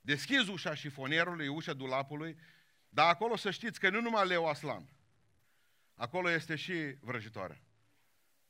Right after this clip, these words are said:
Întotdeauna cei care încearcă să intre în tărâmul spit-, spiritual, să-L întâlnească pe Dumnezeu, vreau să spun că acolo va fi și diavolul.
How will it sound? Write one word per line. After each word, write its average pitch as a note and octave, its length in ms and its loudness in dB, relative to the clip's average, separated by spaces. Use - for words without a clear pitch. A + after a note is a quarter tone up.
Întotdeauna A3+ 540 4
cei G3+ 180 2
care F3 180 4
încearcă E3+ 460 2
să E3+ 160 0
intre E3 380 0
în A#2+ 80 -4
tărâmul D3+ 360 -2
spit-, C#3+ 460 -8
spiritual, B2+ 640 -6
să-L D#3 240 2
întâlnească D#3 560 0
pe C#3+ 120 -8
Dumnezeu, C3+ 540 -6
vreau D3 160 -4
să D#3+ 120 -8
spun D#3+ 180 -10
că D#3+ 60 0
acolo D#3 240 -4
va C#3 120 -4
fi D3 100 -8
și C#3 100 -10
diavolul. G#2 400 -6